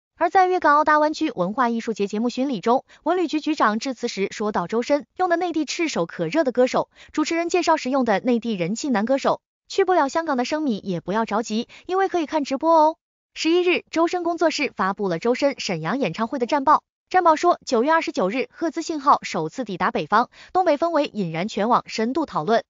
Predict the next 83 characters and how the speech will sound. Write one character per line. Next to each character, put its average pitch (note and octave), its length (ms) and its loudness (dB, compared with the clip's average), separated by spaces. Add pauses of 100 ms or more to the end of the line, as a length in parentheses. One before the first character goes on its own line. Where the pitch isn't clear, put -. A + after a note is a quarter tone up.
(320)
其 - 120 -2
中， F4+ 280 2
二 D#4+ 160 2
零 E4 120 0
二 D#4+ 80 4
四 D4 160 -4
周 D#4 220 2
深 C#4+ 300 -2
九 G#3+ 240 0
点 F3 160 -4
二 C4 180 0
九 E3 180 -4
赫 C#4 200 -2
兹 D4+ 240 -4
巡 F#3+ 240 -4
回 G3+ 160 -2
演 F3 120 -2
唱 G#3 140 -4
会 A#3+ 300 0
主 B3 160 2
话 E4+ 160 4
题 D4 140 -4
阅 D#4 120 -2
读 C#4 140 -4
量 D#4 180 2
破 G3+ 240 -2
三 G#3+ 180 -2
十 G#3 120 -6
三 B3+ 160 -2
点 G3 180 -2
六 C4+ 160 0
亿， A#3 160 -6 (240)
本 E4+ 100 0
场 F4+ 160 2
全 D#4 200 0
网 B3+ 200 4
登 G#3 160 -2
热 A#3 140 0
搜 B3 160 0
热 D4 160 0
榜 D#3 180 0
四 - 220 -4
十 C4+ 120 -2
五 G3+ 140 -4
家， A#3+ 280 0 (100)
相 F4 220 -2
关 F#4 100 4
话 F4+ 180 4
题 C#4 140 -6
阅 D4 140 0
读 B3 100 0
量 C#4+ 220 2
破 A#3 200 -2
二 C4 200 0
点 F#3 160 -6
九 E3+ 180 -4
亿。 A3+ 220 -6 (340)
最 E4+ 140 0
后 D#4 100 4
还 B3+ 160 0
说， D#4 240 0
谢 - 240 -2
谢 D#4+ 100 -4
你 B3+ 120 0
们 G3+ 180 0
在 A3 160 0
那 A#3+ 140 0
么 G3+ 100 -2
多 A3 100 0
声 B3 180 -2
音 C4 120 -2
当 C#4 180 0
中， D#4 220 0
那 F#4 160 2
么 D4+ 100 -2
多 C4+ 140 2
人 C4 100 0
当 C4+ 180 0
中 D4+ 220 -2
听 G#3 280 -6
到 G3+ 160 0
了 F3+ 60 -2
我， E3 200 -2